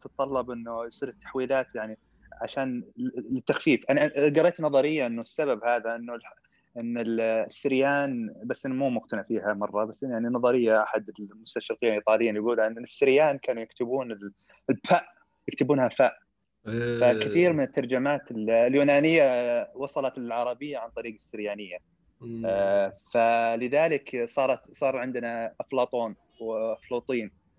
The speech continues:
Speaker 2: مم.
Speaker 1: وغيرهم يعني.
Speaker 2: بس أقول لك شيء، هو
Speaker 1: بس إنه
Speaker 2: بلاطو هذا،
Speaker 1: مم.
Speaker 2: بلاطو
Speaker 1: مم.
Speaker 2: أفلاطون، كيف كان ينطق في اليونانية الأصلية يعني؟ هل هو فعلًا بلاطو زي ما يحكوا؟ آه، لأنه هذه اللفظة اللي بتحكي عليها أنت، هذه جاية من إيه؟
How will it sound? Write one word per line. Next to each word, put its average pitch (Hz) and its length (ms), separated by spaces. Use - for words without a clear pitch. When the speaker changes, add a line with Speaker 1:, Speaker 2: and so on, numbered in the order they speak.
Speaker 2:
مم. 117 180
Speaker 1:
وغيرهم 110 500
يعني. 95 280
Speaker 2:
بس 185 200
أقول 226 280
لك 185 120
شيء، 165 420
هو 127 120
Speaker 1:
بس 147 260
إنه 202 160
Speaker 2:
بلاطو 160 260
هذا، 120 380
Speaker 1:
مم. 85 100
Speaker 2:
بلاطو 107 420
Speaker 1:
مم. 104 60
Speaker 2:
أفلاطون، 113 600
كيف 202 300
كان 175 220
ينطق 180 340
في - 120
اليونانية 131 540
الأصلية 95 600
يعني؟ 76 280
هل 139 160
هو 175 220
فعلًا 165 380
بلاطو 135 440
زي 127 180
ما 120 120
يحكوا؟ 104 640
آه، 107 640
لأنه 143 260
هذه 165 280
اللفظة 120 540
اللي 104 140
بتحكي - 340
عليها 107 300
أنت، 113 180
هذه 127 300
جاية 131 240
من 113 140
إيه؟ 123 200